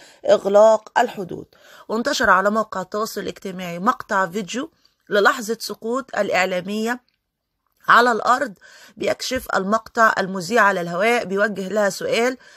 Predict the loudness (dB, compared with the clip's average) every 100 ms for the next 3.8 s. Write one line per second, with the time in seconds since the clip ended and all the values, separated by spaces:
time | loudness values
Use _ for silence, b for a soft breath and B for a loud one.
0 | B 2 2 4 0 0 -2 -2 -2 -4
1 | -6 -6 -2 0 2 4 4 2 -4 -6
2 | -8 b b -4 2 2 0 -6 -6 -4
3 | 0 2 2 0 -2 -4 -4